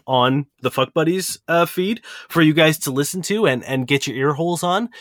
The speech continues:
Um, but yes, No Quest for the Wicked. You can find us on social media at No Quest Cast. You can hashtag No Quest Cast. That's on Instagram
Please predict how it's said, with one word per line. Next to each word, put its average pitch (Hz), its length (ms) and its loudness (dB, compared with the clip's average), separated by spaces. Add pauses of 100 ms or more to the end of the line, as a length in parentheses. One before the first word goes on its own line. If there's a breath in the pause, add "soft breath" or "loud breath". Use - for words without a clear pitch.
(240 loud breath)
Um, 131 400 4
but 139 220 0
yes, 160 400 0
No 165 240 2
Quest 196 260 2
for - 80 -10
the 165 80 -4
Wicked. 170 320 -2
You 127 60 -10
can 131 100 -10
find 208 220 2
us 180 100 -2
on 160 80 -8
social 147 300 -2
media 151 320 -2 (360 loud breath)
at 160 440 0 (360)
No 147 220 4
Quest - 380 0
Cast. 175 480 0
You 139 80 -4
can 127 100 0
hashtag 165 720 -2
No 143 160 2
Quest - 340 -2
Cast. 175 320 0
That's 135 160 -4
on 131 300 2
Instagram 160 420 -2